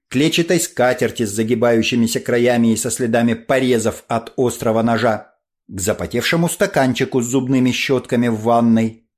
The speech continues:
к плохо закрывающемуся секретеру в гостиной, к деревянной вешалке из оленьих рогов в прихожей,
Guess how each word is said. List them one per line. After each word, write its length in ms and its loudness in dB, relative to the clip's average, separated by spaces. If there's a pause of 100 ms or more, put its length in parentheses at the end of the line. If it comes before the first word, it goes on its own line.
к 120 -16
плохо 420 0
закрывающемуся 1000 0
секретеру 760 0
в 100 -4
гостиной, 800 -2 (120)
к 100 -8
деревянной 640 2
вешалке 580 0
из 140 0
оленьих 480 2
рогов 360 2
в 180 -20
прихожей, 580 0